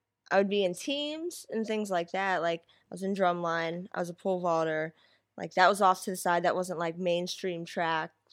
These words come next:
Like, people weren't all watching that. And I bowled.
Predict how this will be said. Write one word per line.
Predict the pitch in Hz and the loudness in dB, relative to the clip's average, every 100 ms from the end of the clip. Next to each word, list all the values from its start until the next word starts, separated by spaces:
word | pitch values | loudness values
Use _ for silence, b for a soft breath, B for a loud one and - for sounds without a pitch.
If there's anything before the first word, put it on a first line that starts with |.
| - | -12
Like, | 160 - | -12 -8
people | 190 180 | -8 -4
weren't | 170 - | -2 0
all | 170 | -2
watching | 165 160 156 - 165 | 0 -2 -4 -6 -6
that. | 160 156 156 b b b b _ | -4 -6 -8 b b b b _
And | 151 160 151 151 151 - - | -8 -6 -6 -8 -12 -14 -8
I | |
bowled. | 160 160 143 143 | -6 -4 -4 -6